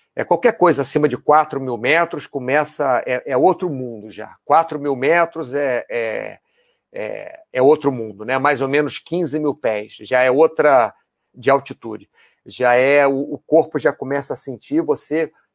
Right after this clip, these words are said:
querendo ou não. Vamos falar isso aí pra baixo. Então, essa rota pelo Nepal, o que que você normalmente faz?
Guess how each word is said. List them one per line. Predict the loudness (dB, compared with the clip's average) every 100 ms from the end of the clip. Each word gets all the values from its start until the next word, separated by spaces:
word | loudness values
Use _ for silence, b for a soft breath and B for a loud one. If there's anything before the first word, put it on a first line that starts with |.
| _
querendo | 0 2 4 2 2
ou | 0
não. | -2 -6
Vamos | -4 -4 -4
falar | 0 0
isso | -2 -6 -8 -10 _ -8
aí | -4 -4
pra | -2 -2
baixo. | -4 -10 -20 _ _ b b b b b -4
Então, | 0 4 4 4 -4
essa | -2 0
rota | 2 0 0
pelo | -2 -2
Nepal, | -2 -2 2 4 2
o | -2
que | -10
que | -6
você | -6
normalmente | -2 -2 0 -2 -4 -8
faz? | -6 -6 -6